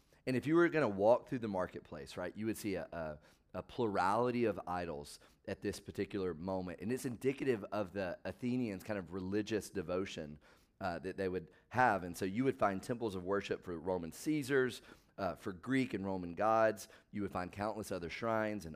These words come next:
idols. Uh, one novelist at the time wrote of Athens, it's a city of roughly twenty-five thousand people, "It is easier to meet a god in the street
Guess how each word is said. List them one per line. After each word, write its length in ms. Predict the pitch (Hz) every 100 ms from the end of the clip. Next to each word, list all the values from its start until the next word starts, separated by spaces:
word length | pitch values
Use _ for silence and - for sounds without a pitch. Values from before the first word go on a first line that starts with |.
| -
idols. 540 | 104 107 107 104 - - - -
Uh, 120 | 101
one 280 | 101 139 135
novelist 460 | 101 104 101 92
at 100 | 98
the 60 | 87
time 420 | - 92 87 85 - - _
wrote 180 | 104 98
of 100 | 87
Athens, 600 | 85 90 90 85 78 80
it's 100 | 85
a 220 | 90 80
city 240 | - 107 95
of 100 | 85
roughly 240 | 87 92
twenty-five 440 | 80 101 95 85 -
thousand 360 | 80 78 80
people, 380 | 82 80 80 69 - _ -
"It 100 | 117
is 160 | 104 -
easier 460 | 123 139 135 139 135
to 140 | -
meet 240 | 104 101 98
a 80 | 92
god 500 | 80 82 95 98 98
in 120 | 87 90
the 80 |
street 440 | - - - 80